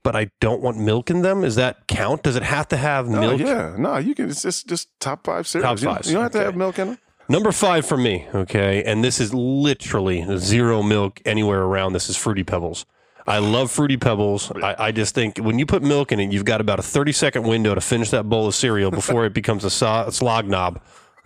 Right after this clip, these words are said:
Speaker 1: <laughs> It's not very delightful after that.
Speaker 2: I'm interested in that brand of cereal as well.
Speaker 1: Slog knob?
Speaker 2: Uh, so that's it. I went a different route. My five was Raisin Bran.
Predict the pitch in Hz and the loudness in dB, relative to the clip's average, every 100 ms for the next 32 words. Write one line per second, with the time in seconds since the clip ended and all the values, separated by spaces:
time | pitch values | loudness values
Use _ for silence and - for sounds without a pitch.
0 | - - - - - - - 196 196 - | -20 -20 -10 -8 -4 -6 -4 -2 -2 0
1 | 170 - 160 - 175 - 123 127 - - | 0 2 2 2 0 0 2 2 0 0
2 | 131 135 117 113 113 117 110 104 101 101 | 2 2 2 2 0 0 0 0 0 0
3 | 98 98 - - _ - 147 165 131 - | 0 0 -4 -14 _ -12 -8 -6 -8 -6
4 | - - - _ - 143 175 151 135 - | -8 -8 -20 _ -4 -2 0 0 -2 -4
5 | 117 110 117 - 143 104 95 98 - 110 | -4 -2 -2 -2 -2 -2 -2 -4 -2 -2
6 | 104 104 110 139 165 113 110 101 104 123 | -2 -2 -2 -2 0 -2 -2 0 2 0
7 | 135 143 170 190 147 123 113 - - - | 0 0 0 0 0 0 -2 -4 -14 -6
8 | - 170 180 - 214 196 254 277 196 214 | -2 0 0 -2 -4 -2 -2 -2 -2 -2
9 | 214 190 - 135 107 147 196 - - 196 | -2 -4 -2 -4 -2 -6 -6 -8 -6 -6
10 | 127 98 87 120 175 107 85 - | -6 -8 -8 -6 -6 -6 -8 -10